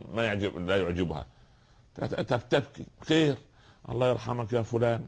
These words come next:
كان كذا وكان كريما وكان سبحان-". ده الحنانة. المنانة اللي هي الثرية، تزوجت رجلا فقيرا، أو كما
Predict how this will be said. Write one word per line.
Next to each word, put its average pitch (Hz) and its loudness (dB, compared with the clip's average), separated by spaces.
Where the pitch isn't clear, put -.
كان 120 4
كذا 113 2
وكان 110 2
كريما 107 0
وكان 104 0
سبحان-". - -8
ده 113 4
الحنانة. 95 -2
المنانة 110 2
اللي 113 0
هي 131 4
الثرية، 98 2
تزوجت 101 2
رجلا 123 4
فقيرا، 101 -2
أو 139 4
كما 110 0